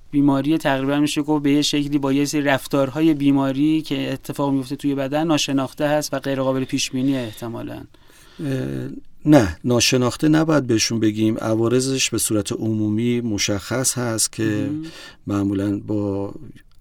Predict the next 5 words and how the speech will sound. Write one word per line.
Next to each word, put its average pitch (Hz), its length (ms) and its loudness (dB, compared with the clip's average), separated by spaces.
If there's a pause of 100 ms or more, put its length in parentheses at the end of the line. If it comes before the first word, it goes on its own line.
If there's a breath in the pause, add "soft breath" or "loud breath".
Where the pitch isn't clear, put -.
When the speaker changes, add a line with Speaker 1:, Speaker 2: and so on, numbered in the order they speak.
(260)
Speaker 2:
عمده 110 280 0
ترینشون 104 680 -2
خستگی 98 680 -2
های، 110 440 -2
اه، 107 60 -6